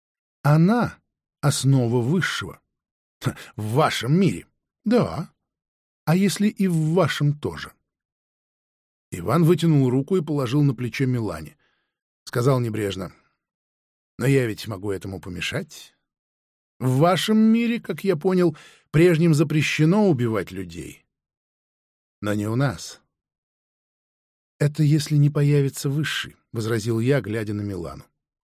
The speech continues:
Сердце у меня бешено забилось. А если да?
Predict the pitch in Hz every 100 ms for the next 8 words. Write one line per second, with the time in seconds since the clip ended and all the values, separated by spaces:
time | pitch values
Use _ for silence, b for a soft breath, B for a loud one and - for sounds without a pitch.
0 | _ _ _ _ - - 156 - 143 139
1 | 120 104 135 127 123 110 113 87 73 -
2 | - _ _ _ _ _ _ _ _ -
3 | 117 95 - 76 71 71 -